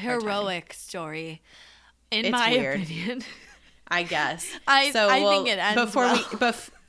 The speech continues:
Speaker 2: yeah, well, yeah.
Speaker 1: <laughs>
Speaker 2: Before we get there, um, Lacey Spears was another really recent,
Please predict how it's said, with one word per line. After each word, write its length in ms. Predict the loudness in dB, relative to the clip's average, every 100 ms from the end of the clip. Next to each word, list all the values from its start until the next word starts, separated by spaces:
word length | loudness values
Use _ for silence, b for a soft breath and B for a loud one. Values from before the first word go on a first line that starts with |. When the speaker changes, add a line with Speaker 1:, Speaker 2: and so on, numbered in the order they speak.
| _
Speaker 2:
yeah, 420 | -6 2 6 6 4
well, 360 | 2 2 2
yeah. 320 | -2 -4 -6 -6
Speaker 1:
<laughs> 60 | -14 B B _
Speaker 2:
Before 360 | -4 0 2 2
we 140 | 0
get 220 | 0 0
there, 420 | 2 4 6 4 2
um, 380 | -2 -2 -2 -6 -10 -16 -18 -18 -20 -20 -20 -18
Lacey 560 | -12 -4 -4 -4 -6
Spears 600 | -8 -8 -6 -4 -2 -4
was 140 | -6 -6
another 360 | -6 -6 -6 -8
really 340 | -6 -6 -6
recent, 580 | -8 -10 -10 -8 -8 -8